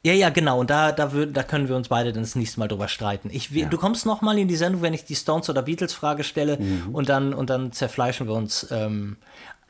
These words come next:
Speaker 1: ne, ob-, obwohl, ich, ich, ich muss da sagen, ne, Beatles bessere Band, Stones, ähm, das bessere Aushängeschild. So, ich hab,
Speaker 2: Ja.
Speaker 1: ähm, äh, äh, aber hast du gemerkt, wie das Scheitern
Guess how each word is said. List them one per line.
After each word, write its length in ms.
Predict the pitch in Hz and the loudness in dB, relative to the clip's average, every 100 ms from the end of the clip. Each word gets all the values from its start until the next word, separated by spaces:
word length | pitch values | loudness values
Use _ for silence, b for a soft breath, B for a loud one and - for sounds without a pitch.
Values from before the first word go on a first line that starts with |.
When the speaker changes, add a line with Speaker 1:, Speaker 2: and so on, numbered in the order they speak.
| 95 151 | -2 2
Speaker 1:
ne, 120 | 160 | 2
ob-, 200 | 175 - | 2 0
obwohl, 280 | 165 160 170 | 0 2 2
ich, 180 | 143 - | 2 -2
ich, 260 | - - - 135 | -6 -10 -8 -2
ich 80 | |
muss 160 | 131 135 | 0 0
da 100 | 135 | -2
sagen, 300 | 113 107 104 | 0 0 0
ne, 120 | 131 | 0
Beatles 520 | 147 135 165 170 190 | 0 0 0 2 0
bessere 340 | - 151 175 139 | 0 0 2 0
Band, 400 | 131 143 151 143 | 2 2 0 -2
Stones, 800 | - - 139 143 143 - - - | -2 2 4 4 2 0 -2 -2
ähm, 520 | 147 135 131 127 120 117 b b - | 0 2 2 0 -2 -6 b b -8
das 120 | 117 | -6
bessere 320 | - 127 120 | -2 -2 0
Aushängeschild. 640 | 110 110 - 95 90 87 85 B B B | 0 -2 -2 -4 -6 -8 -10 B B B
So, 220 | - 147 117 B | -2 -2 -2 B
ich 160 | 143 185 | -2 -2
hab, 240 | 196 - | -2 -2
Speaker 2:
Ja. 80 | 170 | 0
Speaker 1:
ähm, 540 | 170 160 160 156 147 - | 0 -2 -2 -2 -4 -4
äh, 180 | 143 143 123 - | -2 -2 -4 -14
äh, 260 | 113 139 139 | -10 -4 -2
aber 200 | 151 160 | -2 0
hast 160 | 214 - | 0 2
du 80 | |
gemerkt, 580 | 214 180 147 208 285 - | 2 4 4 2 -2 -6
wie 320 | 151 170 160 - - | 0 2 0 -2 -2
das 260 | 123 - | 0 0
Scheitern 880 | - - 139 160 208 240 240 277 | 0 0 0 0 2 2 2 2